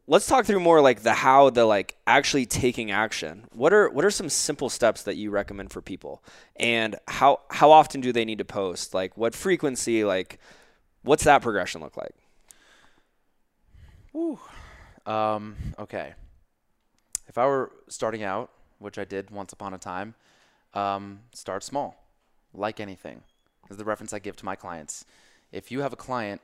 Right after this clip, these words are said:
Speaker 2: who's, you know, three hundred plus pounds and eats McDonald's every day, you don't strip away McDonald's and go, "We're going keto." He's never,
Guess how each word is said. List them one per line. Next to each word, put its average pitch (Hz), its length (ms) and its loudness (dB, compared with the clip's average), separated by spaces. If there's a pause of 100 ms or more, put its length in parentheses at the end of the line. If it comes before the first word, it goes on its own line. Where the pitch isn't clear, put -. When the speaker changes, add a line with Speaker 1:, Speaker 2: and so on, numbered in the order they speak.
Speaker 2:
who's, 98 400 -12 (500)
you 98 80 -16
know, 95 120 -8
three 113 220 -14
hundred 107 300 -10
plus 101 200 -6
pounds 92 580 -8 (280)
and 104 100 -14
eats 104 160 -14
McDonald's 104 420 -8
every 95 140 -14
day, 85 260 -12 (440)
you 123 80 -6
don't 135 120 -6
strip - 260 -10
away 117 160 -4
McDonald's 104 480 -8
and 104 60 -12
go, 101 100 -6
"We're 175 140 -4
going 180 160 0
keto." 143 480 -2 (580)
He's 139 160 -12
never, 135 280 -6